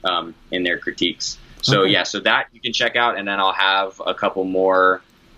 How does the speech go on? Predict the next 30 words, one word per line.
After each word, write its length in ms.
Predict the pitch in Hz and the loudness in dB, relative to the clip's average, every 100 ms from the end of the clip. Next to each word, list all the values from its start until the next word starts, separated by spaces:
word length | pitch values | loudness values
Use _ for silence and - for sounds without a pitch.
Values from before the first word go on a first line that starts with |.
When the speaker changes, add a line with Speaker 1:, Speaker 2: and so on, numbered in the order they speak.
| - - | -20 -6
Speaker 1:
critiques 500 | 107 - 113 107 - | -4 0 2 2 2
of 300 | 107 104 - | 2 0 0
the 80 | 95 | -4
book, 360 | - 95 - - - - - | 2 2 2 -6 -18 -8 0
uh, 260 | 92 90 | 2 2
coming. 720 | 90 107 98 95 92 90 90 - - - - - - - - - - - - | 0 -2 0 0 -2 -4 -6 -10 -20 -20 -20 -20 -20 -20 -20 -20 -20 -20 -2
Particularly, 720 | 107 135 131 120 117 110 104 | 0 0 0 2 4 2 0
I 140 | 92 95 | 0 0
have, 320 | 92 92 87 | 2 0 0
uh, 280 | 87 82 82 - | 0 0 0 -2
the, 140 | 85 - _ | -4 -6 _
uh, 160 | 85 85 95 | -2 0 -2
a 60 | |
critique 340 | - 101 110 104 | -4 -2 -2 -2
of 120 | 90 | -4
the 80 | 87 | -2
first 320 | - 113 - | 2 2 2
chapter, 640 | 107 98 - 95 90 90 | 0 0 0 0 2 0
which 220 | 90 92 | -2 -4
is 80 | 87 | -2
on, 240 | 90 90 87 | 0 0 0
like, 240 | 80 - _ | -2 -4 _
the 300 | 82 78 78 - | 2 2 0 -2
original 420 | 85 90 87 87 82 | 0 0 0 -2 -2
French 400 | 95 87 - - | 0 0 -2 0
postmodernists, 920 | 80 - 82 80 82 78 - - - - - - | 0 2 0 0 0 -2 -4 -4 -4 -10 -20 -4
coming 240 | - 95 90 | 0 0 2
Speaker 2:
Mm-hmm. 60 | |
Speaker 1:
pretty 180 | 95 87 | 0 0
soon. 480 | 85 90 87 85 | 0 0 -2 -4